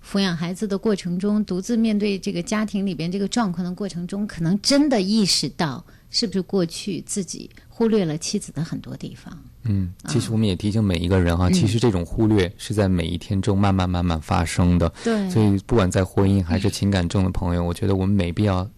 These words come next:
Speaker 2: 经常，呃，有必要经常做一个自检。这个自检是，就过一段时间问问对方，“哎，你觉得，哎，最近我们的关系有没有，你觉得我有什么需要调整的地方？你给我打个分儿吧。
Speaker 1: <laughs>
Speaker 2: 多少分？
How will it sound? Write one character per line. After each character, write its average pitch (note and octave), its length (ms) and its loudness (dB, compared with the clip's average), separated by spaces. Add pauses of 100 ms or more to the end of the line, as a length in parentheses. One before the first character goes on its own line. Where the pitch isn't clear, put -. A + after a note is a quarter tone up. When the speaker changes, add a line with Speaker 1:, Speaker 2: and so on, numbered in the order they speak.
(140)
Speaker 2:
经 F3 240 4
常， E2+ 260 2 (200)
呃， F2+ 200 -2 (100)
有 F2 100 -2
必 A#2+ 140 2
要 G#2 120 6
经 E3 180 4
常 F#2+ 240 2 (320)
做 A#2+ 200 4
一 G2 80 6
个 A2 120 2
自 C3 220 2
检。 - 400 -2
这 C3 140 0
个 A#2+ 40 6
自 A#2 200 2
检 G2+ 180 0
是， G2+ 200 2 (340)
就 C3 120 0
过 D#3+ 160 6
一 C#3+ 60 8
段 B2+ 100 4
时 - 100 -2
间 A#2 120 4
问 B2+ 100 4
问 A2 140 4
对 A2 140 4
方 A#2 300 2 (120)
，“哎， C3 100 0
你 B2+ 140 0
觉 G#2+ 180 0
得， B2+ 280 0 (260)
哎， B2 120 -8
最 C3+ 140 2
近 B2+ 120 2
我 G#2+ 60 4
们 F2+ 80 2
的 A2 80 4
关 C3+ 180 2
系 B2+ 100 2
有 G2+ 80 4
没 G#2 100 2
有， A#2 180 0
你 A2+ 80 -4
觉 C3 80 -4
得 D3+ 60 0
我 C3+ 80 2
有 A#2+ 80 2
什 A2+ 100 -6
么 A#2+ 60 -2
需 - 100 -4
要 C3 60 0
调 C3+ 180 -2
整 B2+ 120 -2
的 A#2+ 80 -4
地 A2 120 2
方？ F#2+ 160 4
你 G2 80 4
给 C#3+ 80 4
我 C#3 40 4
打 F2+ 160 -2
个 G2 100 -2
分 C3+ 220 2
儿 B2+ 40 6
吧。 A2 160 2 (180)
Speaker 1:
<laughs> - 200 0
Speaker 2:
多 D#3 100 4
少 A2+ 200 6
分？ G#2 220 4